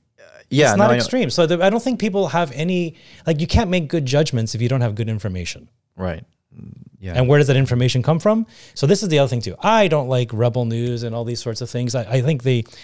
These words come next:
Speaker 2: they actually do a decent job in editing clips, but they can come off a little too bombastic and right-wingy. And I never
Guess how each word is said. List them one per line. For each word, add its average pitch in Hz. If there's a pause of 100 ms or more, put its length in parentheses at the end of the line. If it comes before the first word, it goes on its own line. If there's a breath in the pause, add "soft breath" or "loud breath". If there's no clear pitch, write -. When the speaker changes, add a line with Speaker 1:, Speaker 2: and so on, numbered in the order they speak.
(100)
Speaker 2:
they 147
actually 160
do 147 (180)
a 120
decent 143
job 131
in 117
editing 123
clips, 123
but - (280 soft breath)
they 147
can 160
come 151
off 147
a 123
little 123
too 123
bombastic 113
and 107
right-wingy. 101
And 110
I 101 (380 soft breath)
never 120